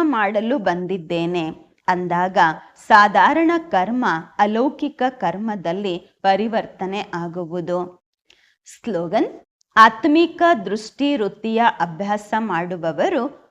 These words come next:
ಪವಿತ್ರತೆಯನ್ನು ಸಹಜವಾಗಿ ಧಾರಣೆ ಮಾಡಿಕೊಳ್ಳಬಹುದು.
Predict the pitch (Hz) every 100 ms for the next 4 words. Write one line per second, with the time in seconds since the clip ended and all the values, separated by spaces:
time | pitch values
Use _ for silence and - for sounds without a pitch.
0 | _ 233 220 320 320 320 311 247 233 190
1 | 202 269 - - 202 233 - 269 214 180
2 | 190 233 190 170 165 190 359 339 165 170
3 | 170 190 190 190 165 165 160 156 160 156
4 | - _